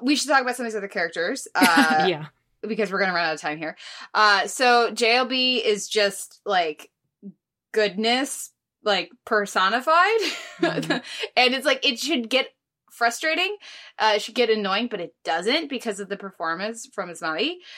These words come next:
Speaker 1: Uh, and also because they let him be human and they let him be frustrated. Um, and 'cause of the details they sprinkle in about, you know,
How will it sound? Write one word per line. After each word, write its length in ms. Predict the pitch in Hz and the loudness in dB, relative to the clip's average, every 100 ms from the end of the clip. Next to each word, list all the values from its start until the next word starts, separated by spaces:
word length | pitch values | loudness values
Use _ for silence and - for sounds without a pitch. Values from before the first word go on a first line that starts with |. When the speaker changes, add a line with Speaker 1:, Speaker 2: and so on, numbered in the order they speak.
| - - | -16 -2
Speaker 1:
Uh, 440 | 208 185 160 151 - _ - | 2 4 2 -2 -6 _ -2
and 440 | 226 226 214 208 - - | 2 4 2 -2 -8 0
also 400 | 214 226 262 226 | 2 4 4 2
because 460 | 226 226 226 226 | 2 0 2 2
they 180 | 190 208 | 4 4
let 200 | 190 185 202 | 4 0 -2
him 160 | 214 | -6
be 400 | 202 190 180 - _ | -6 -6 -10 -18 _
human 400 | 196 202 196 208 | -12 -8 -6 -6
and 80 | 185 | -4
they 60 | |
let 180 | 165 165 | 0 -2
him 160 | 170 180 | -4 -8
be 100 | 165 | -8
frustrated. 680 | - 170 - 226 240 302 349 381 - - - - | -4 -6 -2 -2 0 -2 -4 -10 -18 -20 -12 0
Um, 460 | 208 185 170 160 - | 4 4 2 -2 -4
and 320 | 202 202 220 | -2 0 -2
'cause 200 | 240 202 | -4 -2
of 120 | 202 | -2
the 240 | 196 185 180 | 0 -2 -2
details 360 | 196 190 185 180 | -8 -6 -6 -6
they 140 | 180 | -8
sprinkle 460 | 175 185 175 175 165 | -8 -10 -8 -6 -6
in 260 | 160 170 | -6 -6
about, 640 | 170 170 165 160 156 156 - | -6 -4 -2 -2 -2 -2 -6
you 140 | 170 | -8
know, 340 | 156 151 147 | -6 -6 -8